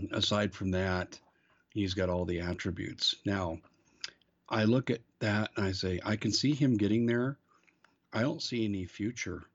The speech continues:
for professionals in this country." I, I just see a big cliff in my mind. That's how I visualize it, unless we can turn this around. And we're really, really in trouble. I,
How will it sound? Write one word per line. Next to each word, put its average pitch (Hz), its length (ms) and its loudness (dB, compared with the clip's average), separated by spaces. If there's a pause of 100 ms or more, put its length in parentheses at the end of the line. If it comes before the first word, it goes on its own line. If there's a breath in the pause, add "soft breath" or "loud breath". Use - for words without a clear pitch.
(520)
for 92 320 -2 (200)
professionals 104 760 -2
in 98 160 0
this 90 180 -4
country." 95 520 -4 (840 soft breath)
I, 104 200 0
I 110 100 0
just 104 240 0
see 110 140 4
a 95 60 4
big 90 220 -2
cliff - 480 -6
in 90 140 0
my 85 140 -2
mind. 85 420 -2 (240)
That's - 120 -2
how 113 80 2
I 98 80 4
visualize 87 640 -2
it, - 120 -10 (720 loud breath)
unless 95 300 2
we 98 100 4
can 85 140 -2
turn 95 280 0
this 90 220 0
around. 82 480 0 (280)
And 92 300 0
we're 101 160 4
really, 95 500 4 (680 soft breath)
really 92 560 2 (280)
in 98 140 -2
trouble. 87 460 -2 (580 soft breath)
I, 113 160 -2